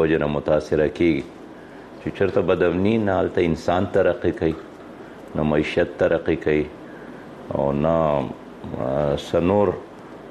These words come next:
ښکلا او خوشحالي په معاشره کې راتلی شي. دا ډېر یو تباه کن شی دی. په کم ملک کې چې او په کم قوم کې چې. دې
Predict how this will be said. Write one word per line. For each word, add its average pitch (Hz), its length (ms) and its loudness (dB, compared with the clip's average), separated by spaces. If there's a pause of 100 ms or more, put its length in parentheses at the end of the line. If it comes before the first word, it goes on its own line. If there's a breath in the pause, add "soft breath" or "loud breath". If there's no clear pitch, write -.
ښکلا 90 460 4
او 85 80 4 (140)
خوشحالي 85 500 2
په 76 60 0
معاشره 73 560 0
کې - 40 -2
راتلی 76 440 2
شي. - 180 -8 (600)
دا 85 140 4
ډېر 92 220 4 (100)
یو 73 100 4 (140)
تباه 76 280 2 (140)
کن 117 140 4 (100)
شی 76 160 4
دی. 65 120 2 (640 loud breath)
په 76 140 0 (180)
کم 104 240 2
ملک 95 220 0
کې 104 100 2 (600)
چې 85 380 4
او 73 140 4
په 69 140 -4
کم 78 120 0 (140)
قوم 82 320 2
کې - 80 -6 (140)
چې. 76 140 0 (760 loud breath)
دې 95 80 6